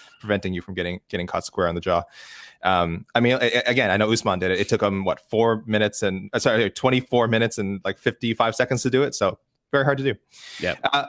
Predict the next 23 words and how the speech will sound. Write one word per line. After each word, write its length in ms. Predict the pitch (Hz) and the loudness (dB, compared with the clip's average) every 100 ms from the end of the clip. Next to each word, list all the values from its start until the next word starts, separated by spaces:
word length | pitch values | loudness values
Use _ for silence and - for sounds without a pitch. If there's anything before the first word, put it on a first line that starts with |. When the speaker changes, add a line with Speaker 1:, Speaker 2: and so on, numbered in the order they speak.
| - | -2
Speaker 1:
okay. 300 | 156 123 101 - | 0 2 2 0
Uh, 500 | 131 131 135 131 131 | 0 2 2 0 0
yes, 300 | 143 120 - - | 0 0 0 0
I 100 | 127 | 2
wanna 160 | 160 | 2
give 140 | 175 147 | 2 0
a 40 | |
half 380 | - 180 180 - | 0 -2 -2 -2
point 240 | 131 110 | -2 -2
to 120 | - | 0
our 100 | 113 107 | 0 0
boy 580 | 107 107 101 92 120 - _ - | 0 2 2 2 -2 -6 _ -2
regular, 480 | 113 117 107 98 110 | -2 2 0 0 0
regular 500 | 160 175 131 110 98 | -2 0 2 2 2
contributor 500 | 104 101 110 101 92 | -4 -4 -4 -2 -2
Marcus 340 | 90 101 - | 0 -2 -4
McGahee 460 | 107 - 98 95 92 | -12 -6 -6 -6 -14
for, 400 | - 95 95 95 | -8 -6 -4 -2
uh, 140 | 92 92 - - _ | -2 -4 -10 -20 _
the 80 | 120 | -4
Jessica 260 | 170 156 135 | -2 -2 0
Penne 440 | 127 117 110 107 | 0 2 2 0
versus, 400 | 104 - 101 - | -2 -4 -10 -10